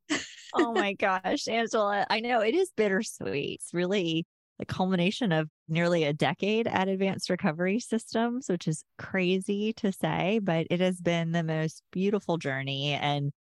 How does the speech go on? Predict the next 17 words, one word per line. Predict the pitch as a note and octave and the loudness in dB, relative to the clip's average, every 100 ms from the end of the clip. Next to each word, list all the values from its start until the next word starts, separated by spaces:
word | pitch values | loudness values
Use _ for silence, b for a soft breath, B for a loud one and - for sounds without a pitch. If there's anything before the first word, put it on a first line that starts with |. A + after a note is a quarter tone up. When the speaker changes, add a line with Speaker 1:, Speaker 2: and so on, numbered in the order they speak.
| _ - | _ -4
Speaker 2:
I | D#3+ | -2
have | F3 D3 | 0 -2
loved | D3 D#3 D3+ C#3+ C3+ B2+ D#3 - _ _ | 0 2 2 2 0 -4 -12 -18 _ _
being | E3 D3 C#3 | -2 -2 0
able | C#3 | -2
to | C#3 | 0
work | C3+ C3+ D3+ | 0 -2 -2
alongside | C3+ C#3 C3+ C#3 C#3 | -4 -4 -2 -2 -2
amazing | C3+ C#3 C#3 C#3 | -2 -2 -2 -6
people | C#3 - - | -10 -8 -4
like | C#3+ C#3+ | -4 -4
yourself | - D#3+ G#3 F#3+ F#3+ - | -6 -4 -2 0 -2 -2
and | D#3 D3+ | -6 -4
so | - F3 | -2 0
many | D#3+ D3+ C3+ | 0 -2 -2
others. | C#3+ D3 D3+ D3+ D3+ | -2 0 0 0 -2
And | C#3 C#3+ | -2 -4